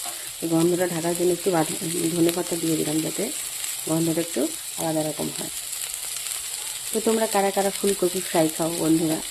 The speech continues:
ফুলকপি ভাজা? আমার কিন্তু বেশ ভালোই লাগে। গরম গরম ভাতে গরম গরম ফুলকপি ভাজা থাকবে, কাঁচা লঙ্কা থাকবে, ও অসম। আর এখানে কিন্তু আমি কাঁচা লঙ্কাটা শিলনোড়ায় বেটে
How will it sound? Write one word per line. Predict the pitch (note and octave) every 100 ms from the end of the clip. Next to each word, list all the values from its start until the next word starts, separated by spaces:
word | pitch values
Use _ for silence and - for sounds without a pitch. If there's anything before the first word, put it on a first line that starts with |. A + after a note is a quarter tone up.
| - -
ফুলকপি | F#3 E3+ D#3 E3+ E3+
ভাজা? | D3+ - - - - - - - - - - - -
আমার | F3 F3 -
কিন্তু | G#3 G#3
বেশ | G3+ F3+
ভালোই | D#3 D#3 D#3+
লাগে। | E3+ - - - - - - - - - -
গরম | D3+ E3 E3
গরম | E3 E3 E3
ভাতে | D3+ F3
গরম | D#3+ D#3 E3 E3
গরম | E3 E3+ - - - - - E3+ D3+
ফুলকপি | - E3+ D#3 E3 E3
ভাজা | D#3+ E3+
থাকবে, | E3+ G3
কাঁচা | F3+ - D#3+
লঙ্কা | E3 E3 E3
থাকবে, | E3 F3+ A3+ B3+
ও | B3+ - - - - - - - - - - - - E3+
অসম। | - F3+ E3+ - - - - - - F4 E4+ - - - - - - - - - - - - - -
আর | E3+
এখানে | E3+ F#3+ F#3
কিন্তু | F#3+ F#3
আমি | F#3 F#3
কাঁচা | F3 F3+ F3
লঙ্কাটা | E3 E3 F#3+ D4+ - - - -
শিলনোড়ায় | F3+ E3+ D#3+ D#3+ E3
বেটে | D#3 D3+